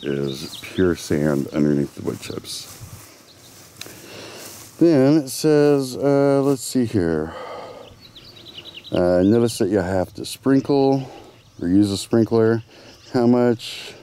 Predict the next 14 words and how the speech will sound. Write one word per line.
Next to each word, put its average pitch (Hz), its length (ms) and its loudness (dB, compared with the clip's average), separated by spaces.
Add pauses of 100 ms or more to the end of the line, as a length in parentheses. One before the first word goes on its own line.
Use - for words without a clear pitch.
(640)
are - 80 2
you 92 140 4
giving 104 340 4
the 98 120 4
water? 92 720 2 (1800)
How 127 100 -2
much 127 240 2
are 117 80 6
you 107 120 4
having 107 300 2
to 98 120 -4
water 95 240 2
your 87 160 0
garden?" 80 440 -2